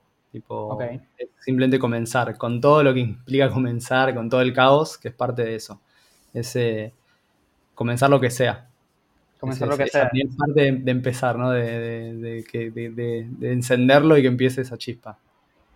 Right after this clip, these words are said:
Speaker 2: Bien, porque sí, yo en estos días estaba hablando con mi hermano y le decía, "¿Cuál es la diferencia entre emprender y hacer un negocio?". Por ejemplo,
Speaker 1: Mm.
Speaker 2: el señor que fue y abrió una panadería y tomó el riesgo,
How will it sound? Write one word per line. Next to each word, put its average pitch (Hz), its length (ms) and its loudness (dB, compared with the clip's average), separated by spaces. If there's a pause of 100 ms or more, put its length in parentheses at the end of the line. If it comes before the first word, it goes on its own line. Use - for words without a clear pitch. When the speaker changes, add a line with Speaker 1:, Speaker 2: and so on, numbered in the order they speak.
(460)
Speaker 2:
Bien, 135 380 -8
porque 143 300 2
sí, 165 260 -2
yo 151 160 4
en 160 60 4
estos 170 220 -2
días 175 200 2
estaba 151 640 4
hablando 147 320 0
con 165 100 -4
mi 156 60 -2
hermano 160 480 -2
y 139 100 -8
le 131 100 -2
decía, 131 580 -4 (320)
"¿Cuál 160 160 0
es 202 60 -2
la 220 40 2
diferencia 147 440 -2
entre 170 160 -6
emprender 139 400 -2
y 165 40 -2
hacer 160 200 -4
un 151 100 -2
negocio?". 135 500 -4
Por 131 120 -8
ejemplo, 123 500 -8 (100)
Speaker 1:
Mm. 123 240 -4 (180)
Speaker 2:
el 143 160 -4
señor 156 420 0
que 175 100 -6
fue 160 520 -4
y 135 120 -6
abrió 135 360 -2
una 156 160 -2
panadería 131 680 -2
y 135 120 -8
tomó 131 220 -4
el 131 80 -6
riesgo, 113 460 -4